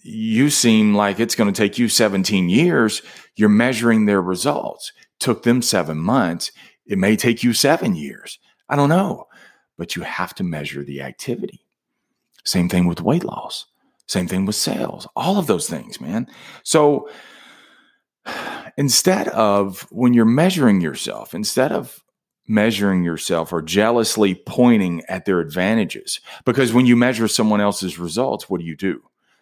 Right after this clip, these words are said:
When you get crapped out, when it doesn't seem to be working for you, if you measure yourself against their results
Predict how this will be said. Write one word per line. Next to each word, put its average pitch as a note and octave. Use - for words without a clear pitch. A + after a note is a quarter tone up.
When G#2
you A#2
get A2+
crapped F#2
out, F2
when G2+
it G2+
doesn't A2
seem G#2+
to G2
be F2+
working F2+
for D#2+
you, F2
if G2+
you G#2
measure D3
yourself A2+
against G2+
their F#2+
results E2